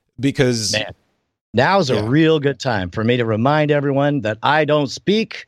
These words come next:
Speaker 2: for anyone but Brian Brushwood. I don't know what I'm talking about. Almost every fact I have mentioned is certainly wrong. Uh, <laughs> and the answer to your question, question, Patrick, is I don't know.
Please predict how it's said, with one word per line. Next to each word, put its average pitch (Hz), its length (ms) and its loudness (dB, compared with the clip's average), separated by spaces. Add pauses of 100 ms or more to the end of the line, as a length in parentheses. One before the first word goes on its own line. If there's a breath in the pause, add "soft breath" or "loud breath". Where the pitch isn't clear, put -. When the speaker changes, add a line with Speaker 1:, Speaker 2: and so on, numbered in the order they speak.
Speaker 2:
for 143 220 -4
anyone 214 720 2
but 123 140 -8
Brian 151 340 0
Brushwood. 110 440 0
I 135 240 0
don't 139 200 0
know 151 140 2
what 156 120 0
I'm - 180 -6
talking 156 260 -2
about. 180 320 0
Almost 196 500 0
every 156 560 0
fact - 520 -2
I 139 120 2
have 107 160 -4
mentioned 151 380 -2
is 113 240 -4
certainly 135 640 -2
wrong. 101 500 -2 (440 loud breath)
Uh, 127 440 4 (320)
<laughs> - 320 -6
and 208 180 0
the 214 200 -2
answer 247 200 -2
to 247 140 -2
your 240 160 0
question, 247 500 0
question, 254 300 0
Patrick, 247 380 -2
is 233 200 0 (340 soft breath)
I 247 180 2
don't 233 280 0
know. 196 380 0